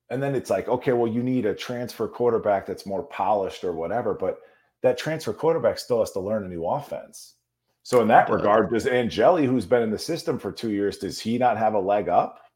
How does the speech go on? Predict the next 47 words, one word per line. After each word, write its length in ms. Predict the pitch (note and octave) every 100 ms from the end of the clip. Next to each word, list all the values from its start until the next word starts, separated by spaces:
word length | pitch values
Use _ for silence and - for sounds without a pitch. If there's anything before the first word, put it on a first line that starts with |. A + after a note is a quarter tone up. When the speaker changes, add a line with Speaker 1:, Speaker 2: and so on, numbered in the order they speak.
| _ _ _ _ _ _ _ _ _ _ _ _ -
Speaker 2:
Yeah. 240 | B2 F2+ - _ _ -
Speaker 1:
Terminology, 360 | C3+ B2 -
Speaker 2:
You 60 | F4
bring 220 | E4 C4
up, 80 | D#3
Speaker 1:
et 60 | - G#2 -
cetera? 300 | D3 E3+ - _ _ _ _
Speaker 2:
you 140 | C#3
bring 200 | F#3+ A#3
up 140 | G#3 G#3
a 80 | F3
really 300 | D#3+ C3+ A#2+
interesting 380 | A#2 A2+ A2 G#2+
point 240 | A2+ G2+
that 60 | G#2+
I 20 |
wanna 140 | G#2
touch 220 | - A2+
on 100 | A2
before 160 | G2 A2
we 40 | G#2+
get 100 | G#2+
to 60 |
other 120 | G2+ G2
super 180 | -
chat 200 | - F#2+
mics, 280 | G2 F#2+ - -
i-, 40 | -
is 420 | E2 A2+ A2+ A2
the, 480 | A2+ A#2 A2+ G#2+ G#2 - _ _ _ -
if 140 | A2+
he's, 340 | B2 A2+ A2 - A#2+
if 120 | A#2
he's 160 | A2
good 120 | - G#2
enough, 160 | F#2+
he 80 | G#2
should 180 | - -
be 100 | G#2
in 60 |
the 60 | F#2
league. 380 | D#2+ D2+ B1 - _ _ _ _ _ _
There's, 280 | B2+ B2+ B2+
like, 260 | C3 A#2 -
that 240 | G#2 - - _ -
fringe, 540 | A#2+ B2+ D3+ E3+ D3+
like, 340 | A#2 F#2 -